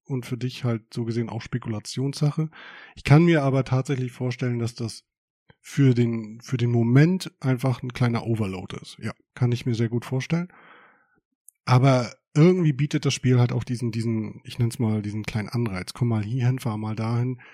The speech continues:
Dafür ist, glaub ich, auch dieses „Ich werf dich ins Spiel“, äh, Szenario gedacht, wo du dann quasi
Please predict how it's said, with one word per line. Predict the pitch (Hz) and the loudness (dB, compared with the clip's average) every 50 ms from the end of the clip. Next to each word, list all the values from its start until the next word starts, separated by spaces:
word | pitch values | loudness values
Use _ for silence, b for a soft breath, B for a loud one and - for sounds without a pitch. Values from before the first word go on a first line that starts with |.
| B B B B _ | B B B B _
Dafür | 120 113 113 - 147 131 | -2 -2 0 2 2 2
ist, | - - | 2 2
glaub | 131 123 120 127 | 0 2 2 2
ich, | 120 120 | 0 2
auch | 127 117 | -2 -2
dieses | - - 120 110 117 117 - - - - | -2 -4 -4 -2 -2 -2 -4 -4 -8 -6
„Ich | 139 123 - 131 | -6 -4 0 2
werf | 127 127 123 - | 2 2 2 2
dich | - 127 - | -4 -6 -6
ins | 127 120 - | -6 -6 -6
Spiel“, | - - 135 131 135 131 127 113 - _ _ _ _ _ _ _ _ _ _ _ _ _ _ _ _ _ - _ _ - | -6 -2 0 0 2 2 0 -2 -6 _ _ _ _ _ _ _ _ _ _ _ _ _ _ _ _ _ -20 _ _ 0
äh, | - 120 117 113 | 2 2 4 2
Szenario | - - 123 117 110 117 120 127 131 127 117 | 2 0 0 2 2 4 6 6 6 6 6
gedacht, | 113 120 117 120 117 113 - 120 | 4 4 4 4 2 2 0 0
wo | 117 | 2
du | 113 117 | 2 2
dann | 113 113 110 113 | 2 2 0 -4
quasi | 104 - 123 113 110 107 113 110 101 | -4 -4 -2 -2 0 0 0 -2 -2